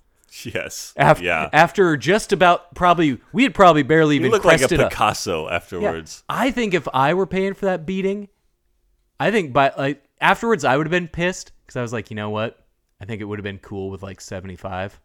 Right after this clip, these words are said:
Speaker 2: I think I just threw away
Speaker 1: <laughs>
Speaker 2: one.
Speaker 1: Exactly.
Speaker 2: I think I outbid myself. I was only bidding against myself. I
Speaker 1: That's
Speaker 2: think
Speaker 1: what,
Speaker 2: se-
Speaker 1: yeah, that's what's so weird about the guy delivering the beatings. It's like, you got the money already, man. Like,
Speaker 2: Yeah.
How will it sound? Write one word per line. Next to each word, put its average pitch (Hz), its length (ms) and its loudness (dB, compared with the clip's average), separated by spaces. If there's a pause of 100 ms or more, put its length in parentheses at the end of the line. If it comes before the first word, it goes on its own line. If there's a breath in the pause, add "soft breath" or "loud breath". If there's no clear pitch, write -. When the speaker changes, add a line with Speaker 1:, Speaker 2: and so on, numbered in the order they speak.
(120)
Speaker 2:
I - 40 -20
think - 920 -12
I 117 80 -2
just 110 240 -10
threw 135 240 -2
away 113 220 -2
Speaker 1:
<laughs> - 60 -2
Speaker 2:
one. - 120 -4
Speaker 1:
Exactly. 160 420 2
Speaker 2:
I - 20 4
think 208 160 4
I 175 200 10
outbid 151 560 4
myself. 123 880 -2
I 147 80 0
was 160 140 2
only 208 240 8
bidding 175 300 4
against 151 300 -2
myself. 143 380 0
I 156 80 6
Speaker 1:
That's 180 60 2
Speaker 2:
think 202 120 2
Speaker 1:
what, 294 140 2
Speaker 2:
se- 202 160 2
Speaker 1:
yeah, 214 160 2
that's 170 180 0
what's 254 160 -6
so 202 80 6
weird 175 240 4
about 151 240 4
the 151 60 -6
guy 135 220 2 (260)
delivering 135 380 0
the 113 80 -2
beatings. 123 360 -4
It's 98 160 -12
like, 92 240 -6 (100)
you 147 140 -8
got 220 240 -2
the 117 80 0
money 123 320 -2
already, 76 380 -6
man. 76 340 -16 (140)
Like, 202 140 -4
Speaker 2:
Yeah. 165 220 -2